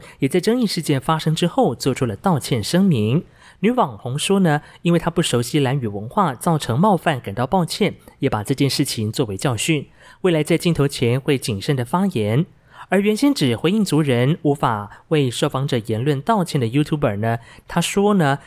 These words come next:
相信受访者并没有恶意开玩笑，之后会更仔细审核通过。但是呢，在这一个道歉文最后呢，也写到说，兰屿人是代表台湾的一种文化，原住民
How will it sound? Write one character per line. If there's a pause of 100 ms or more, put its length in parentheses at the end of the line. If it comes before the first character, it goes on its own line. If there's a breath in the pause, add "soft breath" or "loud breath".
(120)
相
信
受
访
者
并
没
有
恶
意
开
玩
笑， (200 loud breath)
之
后
会
更
仔
细
审
核
通
过。 (340)
但
是
呢，
在
这
一
个
道
歉
文
最
后
呢，
也
写
到
说， (260 loud breath)
兰
屿
人
是
代
表
台
湾
的
一
种
文
化，
原
住
民